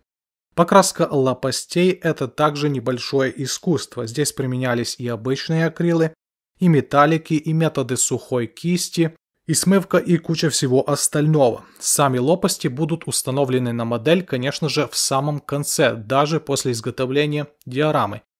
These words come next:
Иначе они будут всю дорогу отваливаться, мешать и ломать другие детали на модели.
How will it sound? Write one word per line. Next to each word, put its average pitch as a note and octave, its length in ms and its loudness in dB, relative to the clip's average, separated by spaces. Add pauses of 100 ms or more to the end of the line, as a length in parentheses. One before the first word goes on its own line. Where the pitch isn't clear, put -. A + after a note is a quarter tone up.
(140)
Иначе F3 380 0
они C#3+ 160 0
будут C3+ 320 -4
всю - 240 -2
дорогу B2+ 340 2
отваливаться, D#3+ 720 0
мешать C3+ 580 -4
и D3+ 100 -4
ломать B2 500 -2 (340)
другие B2 420 -4
детали B2 460 -2
на A#2+ 160 -4
модели. B2 520 -2